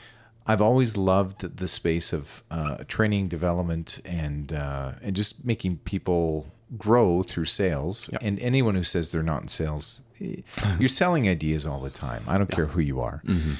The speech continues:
Speaker 1: And I always love it when I'm sold to and someone's just a great professional and they seem to just, you know, they, they grip you right away.
Speaker 2: Yeah.
Speaker 1: And it was, uh,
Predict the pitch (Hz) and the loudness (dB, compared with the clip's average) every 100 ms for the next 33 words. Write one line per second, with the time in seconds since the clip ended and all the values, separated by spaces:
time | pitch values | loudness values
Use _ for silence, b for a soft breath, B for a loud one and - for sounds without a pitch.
0 | B B B B _ 101 101 98 98 - | B B B B _ 0 2 2 -2 -2
1 | 107 123 127 110 104 117 98 92 82 78 | 2 2 2 2 2 2 2 0 0 2
2 | - - 90 92 98 - 82 69 65 - | 2 2 2 2 0 -2 -2 -2 -4 -2
3 | 101 87 - 104 110 110 104 - 98 - | 0 2 0 2 0 0 0 -2 0 0
4 | - - - 87 90 85 87 92 - - | -2 -10 -8 -8 -4 0 0 -2 -6 -2
5 | 85 82 - 82 80 - 92 85 78 - | 0 0 -2 -2 -2 -4 -6 -4 0 0
6 | 98 95 92 82 82 78 - - _ _ | 0 -2 -2 -2 -2 -4 -6 -14 _ _
7 | _ _ 190 185 123 98 101 90 87 - | _ _ -6 0 2 4 4 2 -2 -12
8 | b b b 104 98 95 117 127 - 107 | b b b -2 -2 0 0 0 -4 -4
9 | 90 92 92 80 73 85 135 147 - - | 0 0 2 0 0 0 -2 -6 -10 -8
10 | 95 95 92 82 87 85 78 | -2 0 0 -2 -2 0 -2